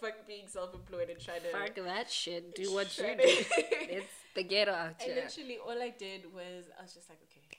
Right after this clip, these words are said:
Speaker 1: I'm gonna update my C V to boost my confidence." <laughs> 'Cause I needed a reminder of the things I've done, right?
Speaker 2: Mm.
Speaker 1: I needed a reminder of, like, you know, what I've overcome, the environments that I've been in, the environments
Speaker 2: Mm.
Speaker 1: that I've survived, the environments that I've changed as well. 'Cause
Speaker 2: Mm.
Speaker 1: it's just also just like,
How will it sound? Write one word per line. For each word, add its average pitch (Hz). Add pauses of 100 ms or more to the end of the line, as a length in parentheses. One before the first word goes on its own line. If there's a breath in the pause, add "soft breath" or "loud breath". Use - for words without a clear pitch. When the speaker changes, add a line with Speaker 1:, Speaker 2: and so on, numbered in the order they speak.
(180)
Speaker 1:
I'm 170
gonna 156
update 147
my 123
C -
V -
to -
boost -
my 202
confidence." 220 (160)
<laughs> -
'Cause -
I 440
needed 403
a 285
reminder 277
of 254
the 277
things 285
I've 254
done, 233 (160)
right? 240 (180)
Speaker 2:
Mm. 208
Speaker 1:
I -
needed 285
a 277
reminder 247
of, 220
like, 220
you 226
know, 214
what 190
I've 185
overcome, 247
the 214 (180)
environments 202
that 180
I've 165
been 208
in, 202
the 175
environments 175
Speaker 2:
Mm. -
Speaker 1:
that 160
I've 156
survived, 165 (400 soft breath)
the 196
environments 175
that -
I've 143
changed 151
as 156
well. -
'Cause 202
Speaker 2:
Mm. 185
Speaker 1:
it's 156
just 156
also 185
just 170
like, 180